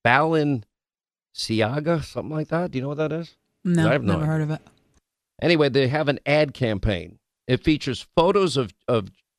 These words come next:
Speaker 1: child models holding teddy bears dressed in bondage gear.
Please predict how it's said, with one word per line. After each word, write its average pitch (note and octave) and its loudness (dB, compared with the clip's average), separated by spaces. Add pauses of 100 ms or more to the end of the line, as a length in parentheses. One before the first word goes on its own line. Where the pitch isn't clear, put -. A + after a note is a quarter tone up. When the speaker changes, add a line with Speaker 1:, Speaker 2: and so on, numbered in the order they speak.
Speaker 1:
child E3+ 2
models A#2+ -2 (420)
holding F3 2
teddy E3+ 0
bears G#2 -2 (440)
dressed D#3 2
in B2+ 0
bondage C3 0 (200)
gear. G2 0